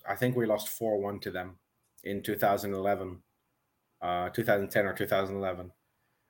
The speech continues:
Um, and I kept thinking, you know, the Capitals are a better team in every position except goaltending. And it was, it was obvious. Um,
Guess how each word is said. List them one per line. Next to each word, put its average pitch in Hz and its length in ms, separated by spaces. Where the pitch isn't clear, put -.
Um, 98 540
and 107 280
I 110 120
kept 139 260
thinking, 117 520
you 120 140
know, 110 400
the 120 80
Capitals 160 500
are 113 200
a 107 100
better 117 240
team 98 480
in 104 200
every 110 240
position 107 440
except 101 280
goaltending. 98 520
And 107 100
it 110 80
was, 104 500
it 110 60
was 110 200
obvious. 110 520
Um, 107 720